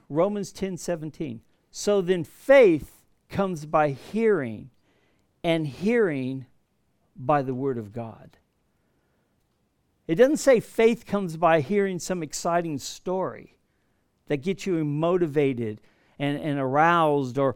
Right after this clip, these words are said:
or sympathetic to the cause. That fades away. Faith comes by hearing your testimony wrapped up in God's word, established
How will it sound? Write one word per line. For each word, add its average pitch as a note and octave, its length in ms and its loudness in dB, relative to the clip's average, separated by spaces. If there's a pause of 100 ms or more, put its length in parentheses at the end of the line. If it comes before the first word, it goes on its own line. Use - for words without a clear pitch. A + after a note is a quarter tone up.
(140)
or C#3 120 0
sympathetic F#3 920 0
to E3+ 140 -2
the C3+ 140 -6
cause. C3 640 -4 (100)
That E3+ 420 2
fades E3+ 440 -4
away. D3+ 480 -4 (720)
Faith - 720 4 (360)
comes E3+ 280 -4
by D#3+ 200 2
hearing C#3+ 380 -4
your D#3+ 300 0
testimony C3 960 -6 (480)
wrapped F3+ 480 0
up G3 300 0
in C#3 420 -6 (240)
God's C#3+ 400 -6
word, C3 520 -8 (300)
established C#3 1000 -2